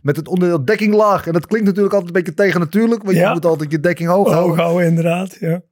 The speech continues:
Speaker 1: Maar je krijgt, eh, tien stellingen van mij. En dan mag je gewoon, eh, uit de losse pols op reageren. Niet te lang over nadenken. En dan, eh, kunnen we daarna misschien wel eventjes over die stellingen, of in ieder geval over je antwoorden, terugpraten. Dus ik zou zeggen, ben je er klaar voor?
Speaker 2: Altijd.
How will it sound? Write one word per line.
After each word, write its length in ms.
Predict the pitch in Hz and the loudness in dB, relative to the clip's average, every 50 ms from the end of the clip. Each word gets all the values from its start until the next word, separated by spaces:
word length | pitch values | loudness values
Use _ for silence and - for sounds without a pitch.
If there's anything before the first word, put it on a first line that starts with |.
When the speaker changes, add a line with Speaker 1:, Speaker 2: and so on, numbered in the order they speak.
| _ | _
Speaker 1:
Maar 200 | - 135 160 160 | -2 0 2 2
je 60 | 160 | 2
krijgt, 260 | 156 175 170 156 - 170 | 0 -2 -4 -4 0 0
eh, 60 | 156 | 0
tien 240 | 151 - 180 175 160 | 2 2 0 -2 0
stellingen 420 | 165 - 175 165 170 165 160 156 | 0 0 2 2 2 0 0 -2
van 120 | 156 156 | -4 -2
mij. 360 | 147 147 147 143 143 143 135 104 | 0 0 0 0 0 -2 -4 -6
En 60 | 131 | -6
dan 80 | 139 139 | -4 -4
mag 160 | 139 135 - | -4 -4 -4
je 100 | 143 131 | -6 -6
gewoon, 360 | - - 135 127 127 127 127 | -4 -2 -2 0 0 -2 -2
eh, 220 | 127 127 123 127 120 | -2 -2 -2 -2 -4
uit 120 | 127 143 | -4 -2
de 60 | - | 0
losse 240 | 139 143 143 120 - | 0 0 -2 -2 -4
pols 240 | - 147 139 127 - | -4 -2 -2 -2 -4
op 100 | 127 101 | -6 -6
reageren. 680 | 135 127 127 127 - - 135 127 127 127 127 131 120 107 | -4 -4 -4 -4 -4 -4 -4 -4 -4 -4 -6 -8 -10 -12
Niet 140 | 113 120 135 | -14 -12 -6
te 80 | - 139 | -2 -2
lang 160 | 135 127 127 | -2 0 -2
over 180 | 123 113 113 | -4 -4 -4
nadenken. 540 | 123 123 120 120 104 117 117 117 110 - 104 | -6 -6 -4 -4 -4 -6 -6 -6 -8 -10 -12
En 100 | 95 110 | -12 -10
dan, 220 | 110 107 104 104 101 | -8 -8 -6 -6 -6
eh, 100 | 101 101 104 101 | -6 -8 -8 -8
kunnen 200 | - 113 110 101 | -6 -6 -6 -4
we 60 | 104 | -6
daarna 260 | 107 101 107 107 104 | -6 -6 -6 -6 -8
misschien 320 | 104 101 101 - 107 101 | -8 -10 -10 -10 -12 -10
wel 160 | 98 98 95 87 | -10 -10 -12 -12
eventjes 240 | 87 92 90 95 101 | -12 -14 -14 -12 -12
over 100 | 101 85 | -12 -12
die 80 | 95 101 | -14 -10
stellingen, 420 | - - 104 101 101 98 98 92 - _ | -8 -6 -6 -6 -6 -8 -10 -12 -16 _
of 160 | _ 107 110 | _ -14 -10
in 60 | - - | -4 0
ieder 140 | 165 156 143 | 0 0 2
geval 180 | 139 143 147 | 2 2 0
over 120 | 143 131 127 | 0 0 0
je 60 | 139 | -2
antwoorden, 460 | 127 123 139 127 127 127 123 120 113 - | -4 -4 -6 -6 -8 -6 -6 -6 -6 -6
terugpraten. 540 | - 147 135 - - 101 90 95 101 - _ _ - - - - - _ _ _ _ _ _ | -6 -8 -8 -6 -8 -10 -10 -10 -12 -16 _ _ -20 -20 -20 -20 -20 _ _ _ _ _ _
Dus 180 | _ - 107 104 | _ -16 -16 -14
ik 80 | - | -10
zou 140 | - 123 117 | -6 -6 -6
zeggen, 220 | 104 - 104 104 107 | -6 -8 -12 -12 -10
ben 100 | 113 113 | -10 -10
je 60 | 113 | -10
er 60 | - | -8
klaar 200 | 131 127 127 117 | -8 -6 -6 -8
voor? 180 | 123 143 185 208 _ _ _ _ _ - - | -8 -14 -16 -18 _ _ _ _ _ -20 -16
Speaker 2:
Altijd. 580 | - - 139 127 - 131 123 123 123 - - | -6 -4 -4 -4 -2 -4 -4 -4 -6 -8 -14